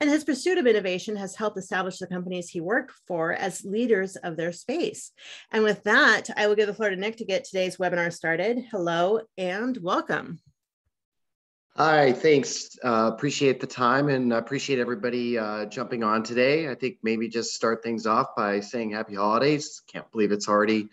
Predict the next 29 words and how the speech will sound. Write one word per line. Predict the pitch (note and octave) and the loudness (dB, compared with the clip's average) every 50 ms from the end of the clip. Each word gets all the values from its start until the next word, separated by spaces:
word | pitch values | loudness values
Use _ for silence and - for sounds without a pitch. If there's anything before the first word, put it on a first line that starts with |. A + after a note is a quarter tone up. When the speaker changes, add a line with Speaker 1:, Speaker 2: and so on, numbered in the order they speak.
| - - - - - _ _ - | -18 -20 -20 -20 -20 _ _ -10
Speaker 2:
December | A#2 G#2+ - C3+ C#3 C#3+ A#2+ G#2+ G2+ G2+ G2+ G2+ | -8 -4 0 2 4 4 4 4 4 4 4 4
of, | G2 G2 G2 G2 F#2+ - G#2 | 4 4 2 0 0 0 0
uh, | G2+ G2 F#2+ F#2+ F#2+ F#2+ F#2+ | 2 4 4 4 2 0 -2
twenty | - - A2+ G#2 G#2+ G#2 | -4 -4 -4 -4 -4 -4
twenty-one. | - A2+ A2 G#2+ G#2+ A2 A#2 A#2 A2 G2 | -2 -2 0 0 2 2 2 2 2 0
The | G2 G2 | -2 -4
year | G2 G2+ G2+ G2+ | -4 -4 -6 -6
sure | - - A2 G#2 | -4 -4 -2 -2
did | F#2+ G2+ G2 G2+ | 0 -2 -2 -2
fly | - G#2 G#2 | -2 -2 -2
by | G#2 G#2 G#2 G2+ G2 | 0 0 -2 -2 -4
fast. | F#2 - - G2 F#2 F2 F#2+ - - - - _ _ _ _ _ - - - _ - | -4 -6 -6 -6 -6 -6 -8 -10 -14 -18 -18 _ _ _ _ _ -20 -20 -20 _ -10
Super | - - F3+ F3 F#3+ | -2 0 4 6 6
excited | F#3+ G3 - F3 D#3 D#3 E3+ | 6 6 6 6 6 6 6
about | F3 E3 B2+ - C3+ C3+ C3+ - - - | 6 6 6 6 4 4 4 2 -2 -6
the | - C3 | -8 -8
content | - - C3+ B2+ A#2+ - D#3+ E3 F3+ E3+ - | -2 0 2 2 2 4 2 2 2 0 -2
and | - C3 | -6 -10
the | B2 | -8
conversation, | - A#2+ B2 A#2+ B2 A#2+ - C3+ B2 A#2+ - - C#3 B2+ B2 B2 B2 A#2+ | -6 -6 -4 -2 -2 -2 -2 -2 -2 -2 -2 -2 0 0 2 0 0 -2
uh, | - A#2 A2+ A2 A2 A2 A2 A2+ A#2 A2 G#2 G#2 _ _ _ _ _ _ _ - | -4 -4 -4 -2 0 0 0 0 -2 -4 -6 -8 _ _ _ _ _ _ _ -8
that, | G#2+ A#2 A2+ A2 A2 G#2+ - - - | -4 0 0 0 0 -2 -4 -6 -4
uh, | A#2+ A2 G#2+ A2 G#2+ G#2+ G#2+ G#2 - | -2 0 0 0 0 0 0 -2 -4
I'm | - A#2+ | -6 -6
gonna | A#2+ A#2 A2+ | -4 -4 -4
share | A#2 - C3 A#2+ A#2 | -2 0 2 2 4
with | A2+ A2+ A#2 | 2 2 0
you | A#2+ A#2+ | -2 -2
today. | G#2+ G#2+ A2 A2 G#2 G#2+ B2+ C#3+ C#3+ | -2 0 0 2 2 2 2 0 -2